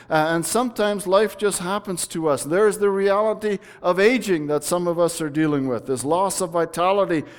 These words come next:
and flexibility and income and independence and, uh, and, and, and mourning and loneliness and pain and all the rest of that. And so how do you deal with that? You've been through,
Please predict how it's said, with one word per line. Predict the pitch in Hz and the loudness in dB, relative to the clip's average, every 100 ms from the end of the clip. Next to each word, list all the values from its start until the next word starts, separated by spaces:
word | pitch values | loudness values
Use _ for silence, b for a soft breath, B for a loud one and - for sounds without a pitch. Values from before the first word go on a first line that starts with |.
| B | B
and | 147 139 | -4 -2
flexibility | 170 196 - 175 170 202 185 170 156 | 0 0 -2 -4 -2 -2 0 0 0
and | 160 | -2
income | 214 196 175 147 | -4 -4 -4 -2
and | 147 | -2
independence | 170 160 156 185 202 202 147 - | -2 -4 -4 -2 0 -2 -2 -4
and, | 139 B B - | -4 B B -6
uh, | 139 139 | -4 -2
and, | 147 143 147 | -2 -4 -2
and, | 147 147 139 143 | 0 0 -2 -2
and | 143 131 135 | -2 -2 -2
mourning | 147 185 220 202 143 | 0 2 2 0 -2
and | 131 127 | -2 -2
loneliness | 147 196 202 190 165 143 - | 0 0 0 -2 -2 -4 -6
and | 123 | -8
pain | - 190 202 185 | -4 -2 0 -2
and | 160 | -2
all | 175 196 | -2 -2
the | 185 | -2
rest | 180 220 - | 0 0 -2
of | 196 | -2
that. | 143 90 - _ _ _ _ _ b b b b | -2 -4 -8 _ _ _ _ _ b b b b
And | 175 | -6
so | 170 196 | 2 4
how | 202 | 4
do | 254 | 4
you | 277 | 0
deal | 262 294 311 | -2 -2 -2
with | 254 - | -2 -2
that? | 123 - - _ _ _ _ _ _ _ _ _ | -2 -4 -14 _ _ _ _ _ _ _ _ _
You've | 165 254 262 | -6 -6 -2
been | 311 320 | -2 -2
through, | 302 220 143 | -4 -6 -6